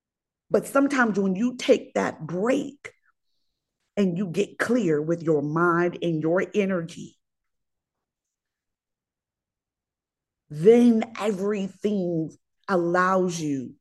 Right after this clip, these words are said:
to take one step at a time because they're in order. You're whole, you're clear, you're released, you're, you're not perplexed, you're open, you're free, and you feel good being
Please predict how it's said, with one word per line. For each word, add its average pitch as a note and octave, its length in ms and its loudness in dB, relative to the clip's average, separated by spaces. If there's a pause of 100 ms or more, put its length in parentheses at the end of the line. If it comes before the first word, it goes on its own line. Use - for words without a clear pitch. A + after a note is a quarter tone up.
(920)
to E3+ 100 -2
take G3+ 300 -4
one F3 280 2
step E3+ 280 -2
at D#3 140 -6
a C#3+ 40 -12
time D3+ 260 -4
because D3 240 -4
they're D3 160 -4
in C#3 180 -6
order. - 440 -10 (840)
You're E3 360 4
whole, - 640 0 (420)
you're D#3 440 0
clear, G3 680 -6 (320)
you're F3 240 4
released, D3 800 -2 (400)
you're, D#3 480 4
you're D#3 180 -4
not E3+ 360 -6
perplexed, - 920 -2 (280)
you're D3+ 380 -2 (200)
open, G3+ 600 2
you're C#3+ 200 -2 (260)
free, G3+ 440 -2
and E3+ 180 -6
you D#3+ 120 -4
feel B3+ 540 0
good F#3+ 640 0
being B3+ 380 4